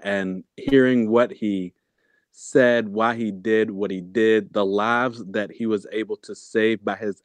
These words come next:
act of heroism. So I was super encouraged by reading and the backstory on him, um, and just the warm wishes. And then you kinda gotta fall back and say,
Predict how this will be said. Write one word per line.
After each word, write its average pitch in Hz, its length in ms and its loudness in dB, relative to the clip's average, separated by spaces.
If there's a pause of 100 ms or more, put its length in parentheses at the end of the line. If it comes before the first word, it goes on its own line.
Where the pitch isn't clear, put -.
act 107 320 -4
of 95 180 -8
heroism. 117 680 -2 (320)
So 135 240 2
I 147 140 4
was 160 200 6
super - 480 0
encouraged 113 560 -2
by 107 140 0
reading 110 500 -2
and 98 320 -6 (380)
the 135 100 -4
backstory 110 800 0
on 95 180 -6
him, 123 480 -4 (640)
um, 98 340 -6
and 101 320 -4 (260)
just 127 240 -2
the 117 100 2
warm 110 460 2
wishes. 110 600 -2 (1700)
And 117 320 0
then 143 460 4
you 113 120 -2
kinda 135 240 0
gotta 107 300 0
fall 113 340 0
back 107 220 -2
and 98 100 -8
say, 101 180 -4